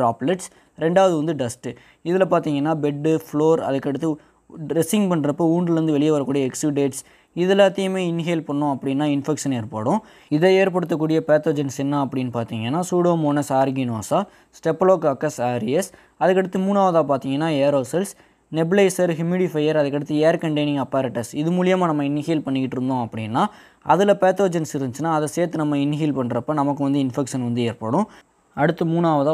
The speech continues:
ஓரல் ரூட் மூலியமா எப்படி டிரான்ஸ்மிஷன் ஆகுது அப்படின்னு பார்க்கலாம். ஹாஸ்பிட்டல் ஃபுட்ல பார்த்தீங்கன்னா ஆன்டிபயோட்டிக் ரெசிஸ்டன்ட் பாக்டீரியா வந்து அதிகமா இருக்கும். இது என்ன பண்ணும் அப்படின்னு பார்த்தீங்கன்னா, இன்டெஸ்டைன்ல வந்து காலனைஸ் பண்ணிரும். அதுக்கடுத்து பாதிக்கப்படக்கூடிய பேஷண்ட்ஸ்க்கு வந்து லேட்டரா வந்து இன்ஃபெக்ஷனை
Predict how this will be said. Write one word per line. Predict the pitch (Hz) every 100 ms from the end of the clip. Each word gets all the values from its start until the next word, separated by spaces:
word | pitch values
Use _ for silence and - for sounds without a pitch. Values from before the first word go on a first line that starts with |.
| 151
ஓரல் | 160 165 147
ரூட் | 135 131
மூலியமா | 131 127 147
எப்படி | 135 139 123
டிரான்ஸ்மிஷன் | 131 135 135 127 120
ஆகுது | 113 117 117
அப்படின்னு | 110 123 107
பார்க்கலாம். | 110 101 107 175 - - _ -
ஹாஸ்பிட்டல் | 175 202 196 175 151
ஃபுட்ல | 147 151 131
பார்த்தீங்கன்னா | 127 113 113 123 147 139
ஆன்டிபயோட்டிக் | 160 160 143 135 131 127
ரெசிஸ்டன்ட் | 123 131 135 123
பாக்டீரியா | 117 - 120 117
வந்து | 113 123 113
அதிகமா | 123 131 120 110
இருக்கும். | 107 - 180 196 - - -
இது | 156 170
என்ன | 175 180
பண்ணும் | 175 156
அப்படின்னு | 139 139 127
பார்த்தீங்கன்னா, | 120 117 120 156 143
இன்டெஸ்டைன்ல | 143 160 - 147 131 123
வந்து | 131 131
காலனைஸ் | 127 139 123 -
பண்ணிரும். | 110 104 101 165 - - _ -
அதுக்கடுத்து | 160 170 185 165
பாதிக்கப்படக்கூடிய | 165 185 180 165 151 147 -
பேஷண்ட்ஸ்க்கு | 156 151 143 - 127
வந்து | 143 160
லேட்டரா | 151 170 170 151
வந்து | 139 139
இன்ஃபெக்ஷனை | 127 135 - 139